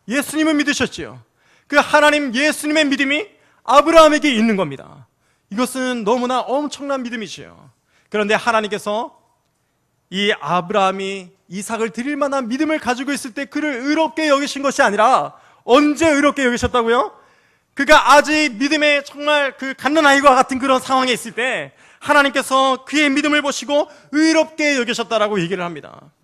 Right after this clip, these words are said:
그 믿음은 무엇이냐면 하나님께서 아브라함의 마음 가운데 심어두신 씨앗과 같은 믿음입니다.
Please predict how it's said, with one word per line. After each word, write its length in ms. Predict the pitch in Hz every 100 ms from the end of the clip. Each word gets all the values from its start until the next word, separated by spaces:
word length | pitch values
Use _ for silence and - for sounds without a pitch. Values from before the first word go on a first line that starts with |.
| _ -
그 100 | 180
믿음은 380 | 175 190 185
무엇이냐면 680 | 175 175 170 175 175 185 285 - _ _
하나님께서 640 | - 262 269 262 254 240 254
아브라함의 600 | 175 233 262 254 254 254
마음 320 | 226 247 262
가운데 260 | 262 254 254
심어두신 800 | - 262 247 247 - 262 269 - _ -
씨앗과 600 | - 294 302 285 294 262
같은 480 | 254 - 262 254 202
믿음입니다. 760 | 214 208 156 143 - 139